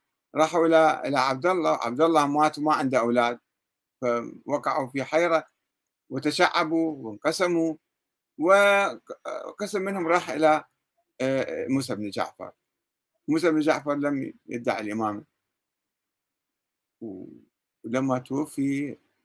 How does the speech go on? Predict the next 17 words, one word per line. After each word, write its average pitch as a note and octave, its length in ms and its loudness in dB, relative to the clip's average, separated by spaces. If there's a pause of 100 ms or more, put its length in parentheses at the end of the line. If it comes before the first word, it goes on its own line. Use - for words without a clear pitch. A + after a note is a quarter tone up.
(260)
عامة C#3 360 4
شيعته D3 1120 0 (100)
قالوا C#3 540 0
أنه C#3 240 -4
هذا C#3+ 320 2
هو D3 220 0 (500)
الإمام C#3 260 4
الأخير A#2+ 640 2 (680)
وهو C3 320 2
غائب B2 520 8
وسوف C3 360 -6
يخرج B2+ 480 0
وهو D3 240 6
المهدي B2 320 2
المنتظر، G2+ 560 -2 (1000)
وصار C#3+ 380 2
واقفية، C3+ 680 4